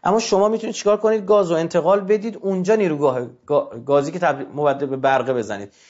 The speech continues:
اینجور اون هدر رفته رو کاهش میدید. خب، بعد، اه، پدافند غیر عامل به وجود میارید. یعنی چی؟ یعنی با یه نیروگاه برق رو بزنه، کل شهر قطع نمیشه.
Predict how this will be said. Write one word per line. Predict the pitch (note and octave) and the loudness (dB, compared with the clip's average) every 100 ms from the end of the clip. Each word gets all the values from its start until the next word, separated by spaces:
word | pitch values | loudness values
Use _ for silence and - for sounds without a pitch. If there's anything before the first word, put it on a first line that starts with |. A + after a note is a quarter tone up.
| _ - | _ -4
اینجور | F3+ G3+ | 0 0
اون | A3 | 0
هدر | - F#3+ F#3 | 0 0 2
رفته | F3+ F3+ G#3 | 2 0 -2
رو | |
کاهش | A3 G3+ G3 G#3 E3 | 2 2 2 -2 -8
میدید. | A2 F#2 _ _ _ | -12 -14 _ _ _
خب، | - E3+ F#3+ F#3 - _ _ _ _ _ | -4 0 0 -2 -18 _ _ _ _ _
بعد، | F3+ G3+ G3 | 2 2 0
اه، | D#3+ | -6
پدافند | D3 - F#3 F#3 G#3 G#3+ | -6 -4 0 0 0 0
غیر | G3 F3+ | 2 4
عامل | E3+ F3+ G#3 | 4 4 4
به | G#3+ | 4
وجود | G3 D#3+ D#3+ | 2 -2 -4
میارید. | D3 C3 A2 - | -4 -4 -6 -8
یعنی | B2+ F#3 | -6 -6
چی؟ | F#3 G3 | -4 -4
یعنی | F3+ | 0
با | F#3 | 0
یه | F3 F3+ | 2 2
نیروگاه | F3 E3 E3+ | 2 4 4
برق | E3 E3 D#3+ | 4 0 0
رو | |
بزنه، | E3 E3+ G3 | -2 -2 -4
کل | G3 F#3+ | -4 -4
شهر | F#3+ G3 | -4 -4
قطع | F#3 F#3 F#3 | 0 -2 0
نمیشه. | G3+ F#3+ C#3 F#2+ | -4 -4 -8 -10